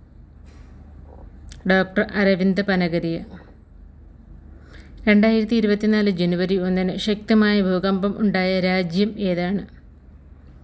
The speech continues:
ജപ്പാൻ. രാജ്യത്തെ ഏറ്റവും നീളം കൂടിയ കടൽപ്പാലം നിലവിൽ വരുന്നത് എവിടെയാണ്? മുംബൈ.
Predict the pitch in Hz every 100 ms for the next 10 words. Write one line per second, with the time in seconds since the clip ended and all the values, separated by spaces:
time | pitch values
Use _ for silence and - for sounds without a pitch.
0 | - - - 180 180 185 185 185 202 -
1 | - - - - - - - - - -
2 | - - - - - - - - - -
3 | - - - 226 214 208 220 247 - 208
4 | 196 202 214 220 196 185 185 175 180 180
5 | 175 - 196 190 196 - 190 180 196 -
6 | 202 190 190 180 175 175 185 190 202 180
7 | 180 180 175 180 - - - - - -
8 | - - - - - - - - - -
9 | - - - 196 185 180 175